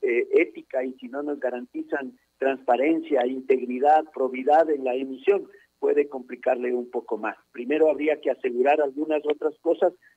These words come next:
para poder, eh, revisar esta posibilidad.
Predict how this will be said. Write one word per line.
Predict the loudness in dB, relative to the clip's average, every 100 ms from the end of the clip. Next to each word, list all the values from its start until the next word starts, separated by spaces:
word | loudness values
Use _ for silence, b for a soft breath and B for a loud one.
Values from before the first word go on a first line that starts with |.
| _
para | 2 4 2
poder, | 0 0 2 2 2
eh, | 0 2 0 2
revisar | 0 0 -4 -4
esta | -4 -6
posibilidad. | -8 -10 -8 -8 -10